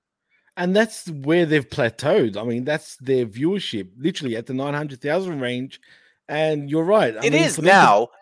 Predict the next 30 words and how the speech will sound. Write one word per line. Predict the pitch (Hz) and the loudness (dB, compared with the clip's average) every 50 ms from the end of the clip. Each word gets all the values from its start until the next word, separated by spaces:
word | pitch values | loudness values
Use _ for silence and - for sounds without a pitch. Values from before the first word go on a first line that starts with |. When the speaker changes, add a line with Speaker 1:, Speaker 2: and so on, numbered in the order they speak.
| _ - | _ 2
Speaker 2:
Imagine | 214 208 214 240 262 277 - - 147 180 | 2 4 6 4 4 4 4 2 0 2
Speaker 1:
Right. | 175 | 2
Speaker 2:
how | 180 185 180 165 | 4 4 4 4
it | 143 - | 2 0
could | - 185 151 127 | -2 -4 -4 0
go | 156 160 156 147 139 131 | 2 4 4 4 4 2
if | 123 - - | -2 -2 -2
they | 135 123 | -2 0
had | - - 135 131 131 120 104 | 0 2 2 2 2 0 -4
good | 123 113 107 | -8 -8 -6
writers, | 101 104 98 95 92 85 82 85 - - - | -4 -4 -4 -4 -6 -10 -14 -16 -18 -16 -16
though. | - - - - _ | -16 -18 -18 -14 _
Like, | 113 113 110 110 | -4 -4 -4 -4
I, | - 131 151 190 - - | -2 -2 -2 -2 0 0
I | 196 254 | 0 0
really | 262 233 247 220 220 214 | 0 -2 -4 -10 -10 -8
think | 220 - 208 185 - | -8 -8 -8 -8 -6
there | - 139 131 | -6 -4 -4
is | 147 175 180 - | -4 -4 -6 -8
potential | - - 143 - 139 110 98 - - 101 95 | -10 -12 -8 -6 -6 -8 -8 -10 -14 -14 -12
in | 92 92 | -12 -12
A | 92 87 85 | -14 -14 -16
E | 85 | -16
W. | 85 95 90 82 90 92 107 123 | -14 -14 -14 -14 -14 -14 -14 -10
They're | 127 131 | -10 -10
just | 127 123 127 120 - | -10 -10 -10 -8 -4
Speaker 1:
No, | 175 233 269 | -2 0 0
there | 247 254 262 | 0 0 2
is. | 277 370 427 269 151 127 147 | 4 4 4 4 4 0 -4
Absolutely. | 139 151 - - 180 185 233 311 349 269 107 90 | -6 -6 -6 -8 -8 -6 -4 -4 -2 -4 -4 -4